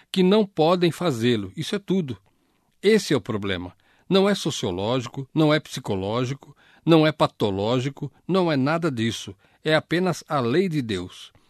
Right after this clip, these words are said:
Então as mulheres devem manter silêncio na igreja. Você diz, "Bem, o que isso significa?"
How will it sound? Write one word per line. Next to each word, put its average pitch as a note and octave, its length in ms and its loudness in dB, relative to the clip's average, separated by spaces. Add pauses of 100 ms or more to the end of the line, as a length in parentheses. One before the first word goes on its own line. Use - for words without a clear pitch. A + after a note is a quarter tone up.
(280)
Então G3+ 320 2
as D#3+ 140 2
mulheres C3+ 420 0
devem C#3+ 400 0
manter D3 460 0
silêncio D3 640 -2
na A2+ 120 0
igreja. F#2+ 540 -4 (540)
Você F#3 240 2
diz, B2+ 240 0
"Bem, C3+ 280 0 (120)
o G3+ 100 -4
que A3+ 120 -2
isso F#3 260 0
significa?" D3 800 -4